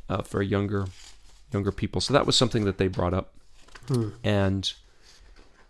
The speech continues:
Speaker 1: and here's another int-, we've kinda talked about this already, but one of the things they point out, it's much more than a game.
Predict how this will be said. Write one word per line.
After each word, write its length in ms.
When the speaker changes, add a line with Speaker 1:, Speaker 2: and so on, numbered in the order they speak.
Speaker 1:
and 320
here's 220
another 280
int-, 280
we've 320
kinda 160
talked 260
about 200
this 140
already, 360
but 300
one 320
of 100
the 100
things 260
they 80
point 220
out, 40
it's 160
much 360
more 260
than 140
a 40
game. 360